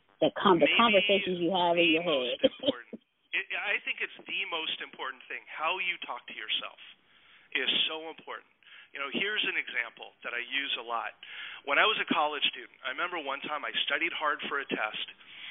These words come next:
Speaker 2: and I took the test, and I got it back, and I got a C.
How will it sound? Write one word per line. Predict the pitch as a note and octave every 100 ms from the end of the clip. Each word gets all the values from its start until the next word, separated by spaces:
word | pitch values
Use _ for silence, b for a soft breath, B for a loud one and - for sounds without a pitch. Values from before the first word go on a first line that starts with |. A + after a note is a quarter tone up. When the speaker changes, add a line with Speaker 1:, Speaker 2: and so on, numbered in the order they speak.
| B -
Speaker 2:
and | C3 B2 B2 B2 A#2+ B2 -
I | B2 -
took | F3 -
the | F3
test, | D#3 B2 - B2
and | A#2+
I | A#2+
got | C3+ D3
it | D3
back, | B2+ B2
and | B2+
I | A#2+
got | A#2 A2+
a | A2+
C. | C#3+